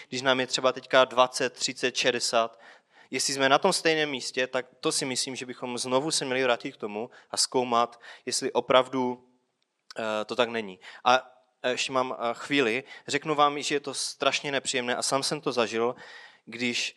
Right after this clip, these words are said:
jsem jednal s křesťany, o kterých jsem věděl, že jsou vedoucí, že by měli milovat druhé lidi, že by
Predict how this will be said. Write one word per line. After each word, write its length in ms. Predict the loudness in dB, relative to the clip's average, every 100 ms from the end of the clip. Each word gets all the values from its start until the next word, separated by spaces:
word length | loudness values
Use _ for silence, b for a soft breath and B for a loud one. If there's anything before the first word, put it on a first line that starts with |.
| -6
jsem 240 | -4 0
jednal 380 | 6 6 8 6
s 80 | 6
křesťany, 540 | -2 0 0 0 0
o 40 | -2
kterých 240 | -4 -4
jsem 180 | -4 0
věděl, 360 | 2 4 2
že 320 | 2 0 0 -2 b -8
jsou 420 | -4 -4 -6 -10
vedoucí, 760 | -4 0 0 -2 -2 -4 -8 -12 _ _ b b b b b -10
že 360 | -2 2 2
by 120 | 2
měli 300 | -4 0 2
milovat 360 | 2 2 4 2
druhé 240 | -2 -6
lidi, 440 | -6 -8 -8 -8 -10 _ B B -10
že 220 | -4 -4
by 540 | -4 -4 0 0 -2